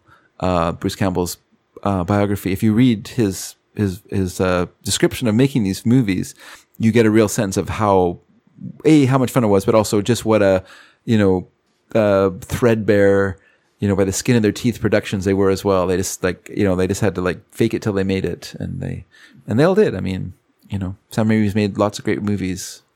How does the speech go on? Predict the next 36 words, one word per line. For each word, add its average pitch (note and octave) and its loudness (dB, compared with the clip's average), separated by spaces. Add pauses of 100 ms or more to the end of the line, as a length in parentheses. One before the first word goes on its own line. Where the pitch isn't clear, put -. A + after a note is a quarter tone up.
as G2+ -10
well. G2 -6 (360)
And B2+ -2
Bruce C#3 0
Campbell, B2+ 2 (300)
like C#3 0
I B2+ 6
say, A2 4
I A2+ 4
don't C#3+ 0
think C#3+ -2
he B2 2
ever A#2+ 2
fulfilled, A2 0 (380)
you A#2+ 0
know, A2+ 4
maybe A#2+ 4
Ash A2 4
is, A2+ -4
like, G#2+ 0
the - -4
ideal A2 2
role G2 4
for - -4
an G2 0
actor F#2+ -2
like F2+ -4
him. E2+ -6
That's E2+ -6
a F#2+ -2
mix G2+ -4
of, F2+ -6 (280)
of - -8 (100)
drama G2+ 0
and F2 -10
comedy G2 -2